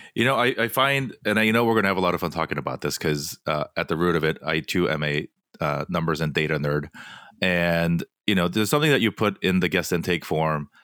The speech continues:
It says, uh, "I place a premium on analytics, counseling, and training to achieve business results. I work to uncover root causes as a means to devise data-driven solutions that produce institutional change." And I think when we think about diversity,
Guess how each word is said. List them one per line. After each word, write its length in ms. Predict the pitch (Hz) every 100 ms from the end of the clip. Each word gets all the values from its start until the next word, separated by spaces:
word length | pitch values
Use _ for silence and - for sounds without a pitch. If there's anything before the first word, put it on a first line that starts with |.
| _ _ -
It 80 | 90
says, 200 | 80 76
uh, 100 | 78
"I 120 | 87
place 300 | 95 113 110
a 60 | 92
premium 400 | - 113 110 104
on 80 | 90
analytics, 640 | 82 80 92 120 - - -
counseling, 440 | 95 92 - 90
and 80 | 80
training 340 | - 90 90
to 120 | 85 82
achieve 360 | - 85 78
business 380 | 98 92 92 80
results. 460 | 78 78 123 190 - - - - - -
I 100 | 85
work 160 | 82
to 100 | -
uncover 320 | 82 - 82
root 220 | 78 98 -
causes 380 | 95 90 85
as 140 | 78 76
a 40 |
means 300 | 80 80 78
to 140 | - 73
devise 380 | 73 78 76 71
data-driven 640 | 80 90 87 - 80 87
solutions 500 | - 80 78 - 73
that 120 | 71
produce 340 | 80 76 85
institutional 520 | - 71 - 78 - 69
change." 320 | 71 - - _ - - -
And 100 | 113
I 60 | 117
think 160 | 175
when 80 | 160
we 80 | 143
think 200 | - 139
about 200 | 127 113
diversity, 640 | 92 82 95 - 73 65